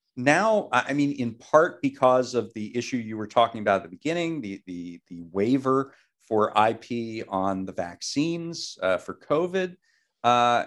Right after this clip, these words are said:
and, and because of some other issues, there's been a newfound kind of renaissance in scholarship and activism, uh, uh, against these kinds of strong patent protections. And there's now more of a spotlight on this issue.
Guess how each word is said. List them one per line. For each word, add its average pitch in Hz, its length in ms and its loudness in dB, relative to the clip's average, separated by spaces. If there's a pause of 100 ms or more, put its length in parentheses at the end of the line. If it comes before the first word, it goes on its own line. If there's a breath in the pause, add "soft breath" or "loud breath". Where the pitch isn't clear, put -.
and, 131 320 -2
and 143 220 0
because 202 260 2
of 180 120 -4
some 170 120 0
other 147 240 6
issues, 120 460 -4 (320)
there's 165 220 4
been 190 180 2
a 175 80 4
newfound 135 1040 2
kind 123 320 2
of 113 300 0
renaissance 117 880 0
in 107 140 -6
scholarship 127 1000 2
and 110 420 -4
activism, 113 800 0 (460)
uh, 123 240 4
uh, 143 160 4
against 147 800 0 (180)
these 113 240 -8
kinds 104 400 0
of 101 120 -6
strong 90 480 -2
patent 87 400 -4
protections. - 640 -12
And 113 140 -4
there's 147 180 0
now 143 260 4
more 143 380 0
of 143 100 0
a 147 40 -2
spotlight 107 880 0 (460)
on 139 260 4
this 135 320 2
issue. 156 420 -2